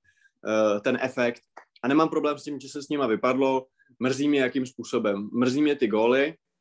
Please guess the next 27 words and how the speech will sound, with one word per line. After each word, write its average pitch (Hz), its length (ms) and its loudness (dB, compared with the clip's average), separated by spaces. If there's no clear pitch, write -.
protože 120 380 -2
prostě 123 360 -4
dostat 123 340 -4
proti 123 220 -6
takovému 127 440 0
týmu 127 380 2
v - 60 -14
šestý 135 280 2
minutě 131 320 6
gól, 127 340 6
když 123 360 0
za 131 140 -2
prvý 131 320 -2
víme, 120 360 0
že 117 120 0
oni 120 160 -4
jsou 127 200 -4
kompaktní, 123 580 -4
oni 117 160 0
jsou 120 160 0
prostě 123 520 0
silní 131 640 2
a - 60 -8
jim 120 140 -2
to 120 80 -8
přesně 123 320 -4
vyhovuje 120 600 2